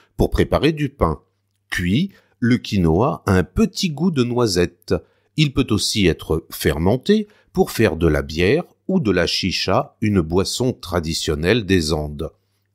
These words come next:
Aujourd'hui, le quinoa est de plus en plus présent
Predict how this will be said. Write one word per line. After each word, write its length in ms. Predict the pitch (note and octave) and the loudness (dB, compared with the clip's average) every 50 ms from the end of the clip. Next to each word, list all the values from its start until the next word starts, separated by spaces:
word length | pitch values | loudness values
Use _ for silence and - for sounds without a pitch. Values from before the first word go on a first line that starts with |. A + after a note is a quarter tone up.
| _ _ - | _ _ -2
Aujourd'hui, 480 | A2+ A2 B2 C#3+ C#3 D#3+ G3 A3+ A3 - - - - - _ | 0 0 0 0 0 0 0 0 0 -2 -6 -14 -20 -14 _
le 160 | - G#2 A#2+ | 0 0 0
quinoa 540 | A#2+ - - D#3 D#3 D3+ D#3+ F3+ F#3+ F3 - | 0 0 -2 -2 0 0 0 -2 -2 -4 -2
est 100 | - B2 | -2 -2
de 140 | G#2+ G#2 A#2 | 0 2 0
plus 380 | G#2+ - - D3+ G3 G3 D3+ D3+ | -2 -2 -2 -2 -2 0 0 0
en 80 | C#3+ | -2
plus 200 | B2+ - - G2 | -2 -2 -2 -2
présent 600 | - - - - A2+ G2+ G2+ A#2+ C#3+ E3 F#3+ G3 | 0 -2 0 0 0 0 2 0 0 0 -2 -6